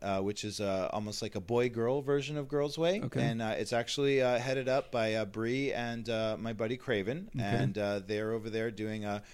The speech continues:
Speaker 1: you know, very elaborate boy-girl scenes, uh, you know, taboo kind of boy-girl scenes in the same way that we're doing very elaborate taboo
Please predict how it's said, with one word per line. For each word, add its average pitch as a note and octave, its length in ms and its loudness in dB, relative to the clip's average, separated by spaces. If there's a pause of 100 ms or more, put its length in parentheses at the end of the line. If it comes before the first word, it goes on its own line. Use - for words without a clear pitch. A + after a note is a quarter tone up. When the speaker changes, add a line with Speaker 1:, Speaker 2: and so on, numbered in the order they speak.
Speaker 1:
you G#2+ 80 -4
know, A2 60 -2
very A2 380 4
elaborate A#2 500 4
boy-girl A#2 480 2
scenes, A#2 500 -4
uh, F#2+ 380 0
you G2+ 100 -4
know, G2+ 120 -4
taboo A2+ 580 -2
kind A#2 220 -4
of G#2+ 80 -4
boy-girl A2 420 0
scenes A#2 380 -6
in A#2+ 60 -6
the G#2 100 -6
same G#2+ 240 -6
way A2 160 -2
that G2+ 100 -2
we're G#2 140 -2
doing G#2+ 240 -4
very G#2+ 260 2
elaborate G#2+ 480 0
taboo A2+ 540 -2